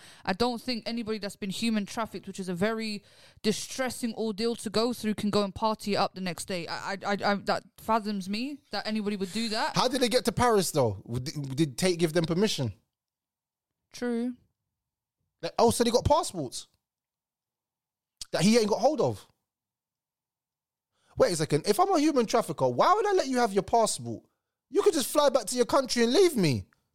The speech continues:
Speaker 2: All right, let's just say, argument's sake, they got passports. He's, he's a nice guy. Why was they in the richest part of Paris, though?
Speaker 1: Hmm.
Speaker 2: They got money. Where did they get money from? Is it, if they're being coerced, then it wouldn't someone be the one who's holding on to the money?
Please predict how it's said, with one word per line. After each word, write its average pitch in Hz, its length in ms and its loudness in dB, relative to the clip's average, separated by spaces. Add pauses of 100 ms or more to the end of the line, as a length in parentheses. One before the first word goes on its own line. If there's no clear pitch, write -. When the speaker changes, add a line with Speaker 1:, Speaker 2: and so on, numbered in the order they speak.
(1200)
Speaker 2:
All 214 80 6
right, 143 140 2
let's 185 180 0
just 208 140 -2
say, 165 220 2
argument's 156 400 2
sake, 131 200 -2
they 143 80 0
got 139 160 0
passports. - 440 0
He's, 123 240 -4
he's 120 180 -6
a 123 60 -2
nice 127 240 -4
guy. 98 220 -8 (520)
Why 262 160 2
was 330 140 4
they 339 100 2
in 320 80 2
the 262 80 4
richest - 420 -2
part 269 240 4
of 156 140 -6
Paris, 127 320 -2
though? 98 260 -10 (1500)
Speaker 1:
Hmm. 202 160 -6 (100)
Speaker 2:
They 233 80 0
got 294 160 2
money. 381 380 0 (300)
Where 311 100 -6
did 415 100 2
they 415 60 6
get 415 160 0
money 370 180 2
from? 123 320 2 (1040)
Is 262 160 -4
it, 254 100 -12 (360)
if 190 120 -2
they're 311 140 2
being 269 220 2
coerced, 202 540 2
then 175 200 0
it 220 140 -2
wouldn't 214 280 -2
someone 208 420 2
be 185 120 -4
the 185 80 2
one 185 220 2
who's 175 80 -2
holding 185 260 0
on 254 120 0
to 185 100 -6
the 151 60 -4
money? 127 300 -2